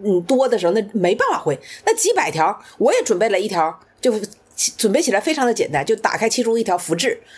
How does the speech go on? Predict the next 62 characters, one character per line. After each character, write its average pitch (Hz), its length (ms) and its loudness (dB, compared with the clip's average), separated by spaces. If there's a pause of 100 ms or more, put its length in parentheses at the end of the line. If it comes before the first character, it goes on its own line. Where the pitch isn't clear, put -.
(160)
复 220 220 0
制 269 140 -2
了 262 60 2
之 - 280 -4
后 - 320 -2
就 - 100 2
开 277 260 -2
始 247 140 0
回。 185 320 -2 (200)
<laughs> - 260 -2
就， - 140 0 (300)
你 202 80 2
说 302 100 2
这 440 140 2
有， 285 260 -2
有 156 160 2
意 - 100 -2 (180)
义 262 80 0
吗？ 151 300 -2 (100)
就 233 100 0
是 180 180 -2 (580)
大 247 140 0
家 226 120 2
都 240 100 2
发 196 280 0
一 247 100 -2
毛 180 180 2
一 180 60 0
样 190 200 0
的 147 80 -2
啊。 98 320 -6 (1300)
但 247 120 2
是 240 60 -2
现 269 160 0
在 240 200 0
呢， 151 100 -4
少 143 180 0
归 214 160 0
少， 196 300 -4 (320)
哎， 156 180 0
我 165 160 2
看 196 380 -2
绝 - 240 0
大 392 180 0
多 170 160 0
数 165 240 -2
前 185 220 -2
面 208 120 0
都 214 100 0
带 220 180 0
着 180 100 -2
两 160 160 -2
个 147 80 -6
字， 151 300 -2 (240)
钉 165 180 0
钉。 151 240 -2 (460)
哪 262 220 0
怕 - 100 -8 (120)
后 480 160 0
面 269 200 0
也 175 160 0
是 - 360 -2